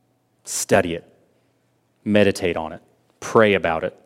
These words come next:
Open up to fellow believers to help you. Be vulnerable with your fellow believers.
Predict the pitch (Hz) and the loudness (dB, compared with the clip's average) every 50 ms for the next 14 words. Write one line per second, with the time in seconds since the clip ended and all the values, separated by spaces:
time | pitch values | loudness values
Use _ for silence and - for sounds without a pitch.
0 | _ _ _ _ _ _ _ _ _ _ _ _ _ _ _ _ _ _ - 127 | _ _ _ _ _ _ _ _ _ _ _ _ _ _ _ _ _ _ 6 6
1 | 151 151 - 165 131 107 110 113 - - - - 101 - - - 113 104 104 107 | 6 6 4 2 4 4 4 2 2 -4 -10 -12 -12 -12 0 2 2 4 6 4
2 | 107 92 101 92 87 90 90 90 80 85 82 85 90 - - - - - _ _ | 2 2 0 -4 -2 -2 -2 -2 -2 -4 -6 -8 -8 -10 -12 -12 -14 -16 _ _
3 | _ _ _ _ _ _ _ _ _ _ _ - - - - 95 85 - 98 95 | _ _ _ _ _ _ _ _ _ _ _ -10 -6 -2 0 -2 -2 -2 -6 -8
4 | 110 143 147 - _ _ _ _ _ _ _ _ _ _ _ _ _ _ _ _ | -8 -8 -10 -16 _ _ _ _ _ _ _ _ _ _ _ _ _ _ _ _
5 | _ _ _ _ _ _ _ _ - 196 196 131 107 104 139 135 117 104 85 78 | _ _ _ _ _ _ _ _ -2 -2 0 2 2 2 4 4 4 2 2 -2
6 | 80 82 85 - 101 87 - - 104 107 110 101 90 90 85 92 110 98 85 - | -4 -4 -4 -4 -6 -6 0 0 0 0 0 -2 -4 -4 -4 -4 -4 -6 -8 -14
7 | - - - - | -16 -20 -20 -20